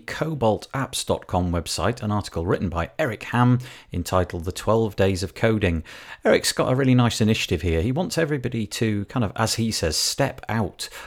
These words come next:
of the page builder comfort zones and use this little downtime that we might have to, to freshen our experience, to get a little bit more knowledge under our belts of C S S, H T M L, JavaScript and P H P and so on,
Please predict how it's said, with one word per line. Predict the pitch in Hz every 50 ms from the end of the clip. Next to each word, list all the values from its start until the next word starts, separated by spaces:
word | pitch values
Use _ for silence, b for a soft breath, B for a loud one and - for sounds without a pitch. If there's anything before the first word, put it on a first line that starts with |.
| B -
of | - 87 -
the | - -
page | - - 95 95 95 85
builder | - - 87 87 -
comfort | 92 - - 95 90 - - 90
zones | - - 82 82 82 80 -
and | 98 92 92 92 90 B B B B B
use | - 156 180 170 135 -
this | - 123 - -
little | 113 110 98 95
downtime | 87 - 98 95 101 98 98 90 - 92 90 90 90
that | 87 -
we | 87 92
might | 92 90 90 95
have | 95 95 -
to, | - - 117 113 110 B B B B B B
to | - - 160
freshen | 180 - - - 233 - - - 160
our | 160 143 139
experience, | - - - - - 151 151 131 113 92 85 78 80 - -
to | - - 117 104 104 104 104 104 -
get | - 180 165 147
a |
little | 135 131 135 120
bit | 117 - 101 -
more | 107 107 101
knowledge | 101 98 104 104 101 98 85 -
under | 92 90 87 85 85
our | 85 85
belts | - 87 85 90 - - -
of | 87 -
C | - - 95 87 92
S | 92 - -
S, | 87 87 - -
H | 85 82 - -
T | - 98
M | 87
L, | 85 82 82
JavaScript | - - 95 92 95 82 87 - - - - 90 - - -
and | 80 80 82
P | - - 95
H | 87 82 - -
P | - 104 95
and | 82 80 -
so | - 90 80 78
on, | 82 98